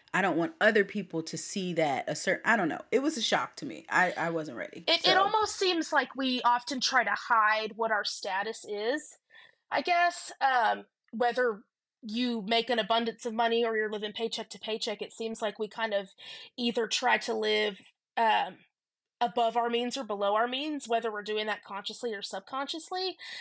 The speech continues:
Speaker 2: Um, and so maybe, and I, I've never, um, lived in, in abundance of money yet in my life.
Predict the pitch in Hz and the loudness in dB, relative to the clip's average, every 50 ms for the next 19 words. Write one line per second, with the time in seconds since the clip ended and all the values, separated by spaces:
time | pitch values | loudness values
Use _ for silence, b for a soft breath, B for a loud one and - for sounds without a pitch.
0 | B B B B - 277 269 247 233 - 190 180 - - - 233 262 - - 262 | B B B B -2 0 2 2 2 2 0 -2 -4 -2 -2 -2 -2 -2 0 0
1 | 247 233 220 220 220 - - _ _ _ _ - - 233 220 214 220 240 233 294 | 2 2 2 2 0 -2 -4 _ _ _ _ -10 -6 -2 0 0 0 0 0 0
2 | 294 294 302 302 294 277 240 - - _ _ _ _ _ _ _ _ _ _ _ | -2 -2 -2 -2 -2 -4 -6 -8 -14 _ _ _ _ _ _ _ _ _ _ _
3 | _ _ _ _ _ _ _ _ _ _ - 254 254 233 214 226 214 - - - | _ _ _ _ _ _ _ _ _ _ 2 2 2 4 4 2 2 0 -2 0
4 | 214 220 233 - 233 240 226 226 226 226 240 233 220 220 214 - 226 220 214 202 | 2 4 4 4 2 2 2 2 2 2 0 0 0 0 0 2 4 4 4 4
5 | 196 196 196 190 - _ _ - - - _ _ _ _ _ - 226 226 233 226 | 2 0 -4 -10 -16 _ _ -6 -6 -6 _ _ _ _ _ -8 -4 0 2 2
6 | 220 220 226 220 220 - - - _ _ _ _ _ _ _ _ - 262 254 240 | 4 2 2 0 -4 -8 -10 -12 _ _ _ _ _ _ _ _ -2 0 0 0
7 | 247 - - 240 240 240 240 196 254 240 254 233 262 262 277 277 - - 277 254 | 0 0 0 0 0 2 2 2 2 2 2 2 0 0 0 -2 -2 0 0 0
8 | 240 262 262 262 262 269 269 285 262 - - _ - 240 214 240 233 233 302 - | 2 2 2 4 4 4 2 2 0 -2 -8 _ -8 -2 2 2 4 4 2 0
9 | - 254 294 294 311 302 320 349 370 349 339 349 392 381 | -2 -2 0 4 4 6 6 6 6 6 6 4 4 0